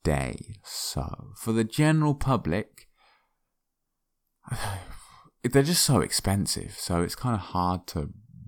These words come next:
really see why you would use them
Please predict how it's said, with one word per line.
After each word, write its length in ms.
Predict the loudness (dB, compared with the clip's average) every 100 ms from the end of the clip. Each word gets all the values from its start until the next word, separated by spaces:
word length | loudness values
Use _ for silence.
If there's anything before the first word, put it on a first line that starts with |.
| -10
really 840 | -2 2 4 4 2 0 -2 -8 -12 _ _ _ _ _
see 440 | -10 -4 0 0
why 560 | 2 0 0 0 -2 -6 _ _ _ _ _ _ _ _ -20 -20 _
you 120 | 0
would 120 | 2
use 260 | 2 2 -2
them 200 | -8